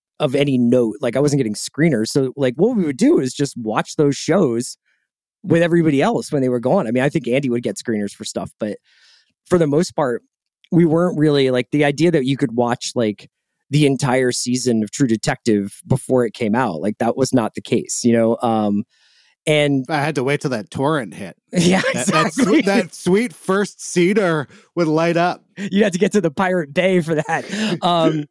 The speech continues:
Speaker 1: but there was something kind of, uh, I don't know, a little bit more communal about it, because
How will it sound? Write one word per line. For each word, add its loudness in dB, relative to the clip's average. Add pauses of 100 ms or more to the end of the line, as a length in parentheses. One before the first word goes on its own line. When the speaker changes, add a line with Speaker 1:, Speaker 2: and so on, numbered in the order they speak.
Speaker 1:
but 0 (140)
there 2
was 2
something -2
kind 0
of, -2
uh, -2 (580)
I 2
don't 4
know, 4
a 4
little 4
bit 2
more 2
communal 0
about 0
it, -6
because 0